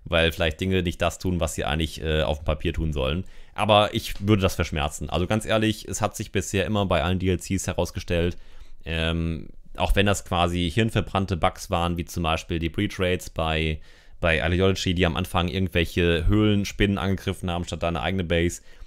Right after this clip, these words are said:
Es ist halt relativ hirnverbrannt, es hat gewisse Karten unspielbar gemacht und es hat auch einige Leute zu Recht aufgeregt, wenn du da halt direkt am Anfang so eine,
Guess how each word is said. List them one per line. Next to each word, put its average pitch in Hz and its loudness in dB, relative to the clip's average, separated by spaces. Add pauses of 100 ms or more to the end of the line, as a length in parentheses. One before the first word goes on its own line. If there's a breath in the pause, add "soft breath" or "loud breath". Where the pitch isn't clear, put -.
(140 soft breath)
Es - -2
ist 117 -2
halt 92 4
relativ 92 0
hirnverbrannt, 104 2 (240 loud breath)
es 90 -6
hat 95 -4
gewisse 92 -2
Karten 90 -4
unspielbar 101 0
gemacht 95 0 (340 soft breath)
und 85 -6
es 82 -2
hat 92 0
auch 85 -4
einige 92 0
Leute 92 2
zu - -2
Recht - -2
aufgeregt, 95 2
wenn 87 2
du 85 0
da 78 0
halt 82 0
direkt 87 0
am 85 -2
Anfang 90 -2
so 87 -4
eine, 82 0